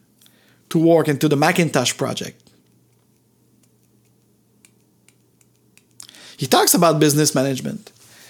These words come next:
It's a bunch of bozos. Everyone who's doing an M B A right now, it's part of the problem. It's bozos, clowns, people who are not in touch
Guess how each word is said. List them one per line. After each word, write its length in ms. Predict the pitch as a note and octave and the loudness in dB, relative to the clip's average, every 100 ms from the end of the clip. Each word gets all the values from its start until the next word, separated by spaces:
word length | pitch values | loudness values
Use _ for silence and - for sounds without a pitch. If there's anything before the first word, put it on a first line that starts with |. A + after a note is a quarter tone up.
| - - - | -20 -20 -4
It's 160 | F#3+ G#3 | -2 2
a 60 | |
bunch 200 | F#3+ B3 | 2 4
of 80 | A3 | 2
bozos. 680 | D3+ B3 B3+ F3+ B2 A2+ - _ _ _ _ _ _ _ _ - - - | 4 4 4 2 0 -2 -10 _ _ _ _ _ _ _ _ -20 -18 -2
Everyone 340 | A3+ C4+ C#4 D4 | 2 4 4 6
who's 140 | A3+ | 4
doing 200 | A#3+ B3 | 4 4
an 100 | A3+ | 4
M 120 | A3 | 4
B 180 | G3 G#3+ | 4 4
A 120 | C4 | 4
right 160 | F#3 D3+ | 4 4
now, 180 | D3+ D#3+ | 4 2
it's 160 | C#3+ | 2
part 220 | - F3 E3+ | 2 2 2
of 100 | C#3+ | 0
the 60 | |
problem. 540 | C3+ F3+ G3 E3 - - _ _ _ _ _ _ _ - _ _ _ _ _ _ _ _ _ _ - - - _ _ _ _ - | -4 -2 -2 -2 -8 -12 _ _ _ _ _ _ _ -20 _ _ _ _ _ _ _ _ _ _ -20 -20 -20 _ _ _ _ -8
It's 160 | E3 D3 | -4 0
bozos, 560 | F#3 A#3 D#3+ A#2 - - _ _ _ _ _ _ _ _ _ _ _ _ - | 2 4 2 0 -6 -12 _ _ _ _ _ _ _ _ _ _ _ _ -4
clowns, 680 | G3 G3 F3 B2+ A#2 - - _ _ _ _ _ _ _ _ _ _ _ _ _ _ - | 0 2 2 -2 -6 -10 -16 _ _ _ _ _ _ _ _ _ _ _ _ _ _ 0
people 440 | G3+ G3+ A3+ A3 | 0 4 4 6
who 440 | F#3+ F#3+ F#3 F3 _ _ _ _ _ _ _ - | 4 4 2 -2 _ _ _ _ _ _ _ -6
are 180 | D3+ E3+ | 0 2
not 180 | F#3 F3+ | 2 2
in 160 | D3+ | 0
touch 680 | - A#3 A3 - - - | 0 -2 -2 -2 -2 -4